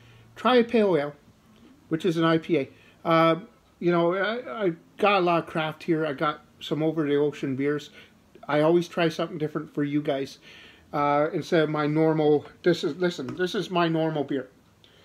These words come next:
First beer. This is my normal beer. James Ready, which is brewed by Moosehead.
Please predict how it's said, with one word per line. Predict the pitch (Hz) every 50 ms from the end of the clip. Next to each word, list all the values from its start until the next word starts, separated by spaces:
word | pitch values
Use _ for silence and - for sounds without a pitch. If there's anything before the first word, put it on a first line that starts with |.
| _ _ _ _ _ _ _ _ _ _ - - - - - - - - - -
First | - 165 151 151 -
beer. | - 131 113 - - _ _ _ _ _ _ _ _ _ _ _
This | - 190 214 -
is | 269 202
my | 226 220 208
normal | 202 202 196 196 190 180 160
beer. | 147 151 131 123 - - _ _ _ _ _ _ _ _ _ _ _ _ _ _ _ _ _ _ _ _ _ _ _
James | - 175 165 156 147
Ready, | 156 160 143 131 - - - _ _ _ _ _ _ _ _ _ - _ _ _ _ _ _ _ _
which | - 151 147 - - - - _ _ _ _ -
is | 175 147 135
brewed | - - 180 180 170
by | - 165 143 143 139 123 - _ _ _ _ _ _ _ _ _ _ _ -
Moosehead. | 156 170 185 170 - 131 127